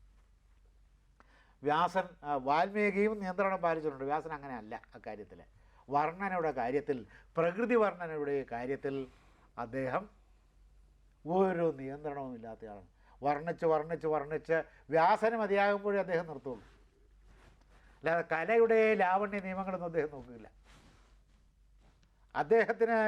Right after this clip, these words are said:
ഇത് എഴുതി കൈ കഴച്ചു, അല്ലെങ്കിൽ പറഞ്ഞു കൊടുത്ത് നാക്ക് കുഴഞ്ഞു എന്ന സ്ഥിതി വരെ അദ്ദേഹം ഇത് പറഞ്ഞുകൊണ്ട് പോകും. അങ്ങനെ വർണ്ണിച്ച്, വർണ്ണിച്ച് ഒന്നും അവശേഷിക്കാതെ വർണ്ണിക്കും. ഒന്നും അവശേഷിക്കാതെ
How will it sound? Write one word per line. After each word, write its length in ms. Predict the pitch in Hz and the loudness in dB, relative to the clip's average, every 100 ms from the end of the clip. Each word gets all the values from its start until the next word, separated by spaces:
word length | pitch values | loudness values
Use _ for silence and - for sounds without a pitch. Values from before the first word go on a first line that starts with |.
| 214 | 2
ഇത് 80 | 196 | 2
എഴുതി 180 | 190 190 185 | 2 2 2
കൈ 80 | 170 | 2
കഴച്ചു, 320 | 175 165 - 160 - _ _ - - - - - | 2 0 -2 -8 -12 _ _ -20 -20 -20 -12 -2
അല്ലെങ്കിൽ 240 | 165 170 165 | 0 0 2
പറഞ്ഞു 260 | 151 160 180 | 0 0 -4
കൊടുത്ത് 240 | 165 151 156 | -6 -4 -4
നാക്ക് 200 | 151 156 180 | -4 -2 -2
കുഴഞ്ഞു 300 | 156 147 143 - - - 156 | -2 -2 -10 -14 -20 -6 -2
എന്ന 100 | 160 - | -2 -4
സ്ഥിതി 220 | 143 160 | -2 2
വരെ 160 | 151 160 185 - - | 4 4 0 -14 -14
അദ്ദേഹം 200 | 135 139 139 | -6 -4 -4
ഇത് 60 | 131 | -4
പറഞ്ഞുകൊണ്ട് 360 | 127 123 131 131 | -8 -8 -16 -16
പോകും. 180 | 120 104 _ _ _ | -14 -16 _ _ _
അങ്ങനെ 200 | 135 139 131 | -12 -8 -6
വർണ്ണിച്ച്, 340 | 127 143 147 143 | -6 -8 -2 -2
വർണ്ണിച്ച് 320 | 135 135 147 139 131 | -2 -4 -2 -2 -4
ഒന്നും 220 | 147 160 156 | -10 -8 -6
അവശേഷിക്കാതെ 600 | 147 156 139 139 151 151 143 | -6 -6 -6 -6 -4 -2 -6
വർണ്ണിക്കും. 360 | 139 139 143 - _ _ _ - - _ _ _ _ 147 | -10 -14 -14 -16 _ _ _ -20 -20 _ _ _ _ 2
ഒന്നും 360 | 156 156 156 165 160 165 | 2 0 -8 -8 -4 -2
അവശേഷിക്കാതെ 1040 | 147 147 147 147 139 143 143 139 139 139 | -2 0 2 2 0 -6 -4 0 0 0